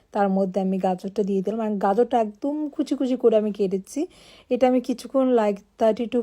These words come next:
forty সেকেন্ড এটাকে আমি ফ্রাই করার পরেই আমি এখানে চিকেনটাকে অ্যাড করে দিব। আর তারপর আমি এখানে চিকেনটাকে একটু ফ্রাই করব,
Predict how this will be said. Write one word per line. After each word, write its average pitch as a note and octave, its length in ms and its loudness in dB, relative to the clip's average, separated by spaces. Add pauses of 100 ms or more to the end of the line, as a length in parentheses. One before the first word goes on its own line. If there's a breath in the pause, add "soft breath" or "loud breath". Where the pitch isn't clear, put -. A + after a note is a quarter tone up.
forty A3 220 2
সেকেন্ড G#3+ 400 -2
এটাকে G3+ 240 -2
আমি G3+ 200 0
ফ্রাই G3+ 340 -2
করার G3+ 320 0
পরেই G3+ 500 2 (420 soft breath)
আমি G3+ 300 0
এখানে G3+ 300 -2
চিকেনটাকে F#3+ 560 -4
অ্যাড F3+ 280 -2
করে E3+ 220 -2
দিব। E3 360 -10 (420 soft breath)
আর G#3 200 -2
তারপর G#3 400 -2
আমি C#4 220 -2
এখানে B3 280 -2
চিকেনটাকে A3+ 580 -2
একটু A3 240 -4
ফ্রাই G3+ 380 -2
করব, G3 520 -4